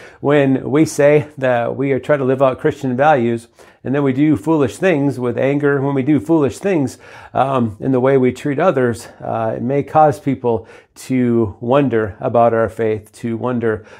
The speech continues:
about the Christ life that we say we have. Jesus called us to a higher standard, a higher standard that sometimes is really hard, um, to put into practice.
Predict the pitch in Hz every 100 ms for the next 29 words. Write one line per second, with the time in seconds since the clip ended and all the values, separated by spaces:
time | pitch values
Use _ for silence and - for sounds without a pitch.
0 | - - 110 110 110 - - - - 113
1 | 107 - 123 120 113 120 110 110 - -
2 | 113 113 113 113 110 110 120 117 113 104
3 | - _ - - _ - 123 120 120 110
4 | 110 131 208 156 123 117 - _ - 143
5 | 151 123 110 98 - - 131 120 127 131
6 | 113 95 - 135 135 117 117 101 - -
7 | - - 120 143 196 147 - 147 170 135
8 | 113 117 120 - 151 165 160 127 113 113
9 | 113 151 147 135 151 120 107 101 - -
10 | - 117 120 117 117 113 98 - _ -
11 | - 127 123 123 117 113 98 - _ 165
12 | 190 143 - 143 196 - 107 104 - -